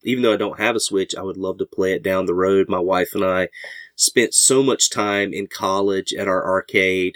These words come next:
playing House of the Dead. She loves those games. And, uh,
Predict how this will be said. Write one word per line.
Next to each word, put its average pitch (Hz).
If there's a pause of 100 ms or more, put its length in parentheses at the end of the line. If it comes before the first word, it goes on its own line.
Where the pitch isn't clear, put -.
(140)
playing 101
House 98
of 98
the 92
Dead. 90
She 113
loves 92
those 90
games. 87
And, 87
uh, 87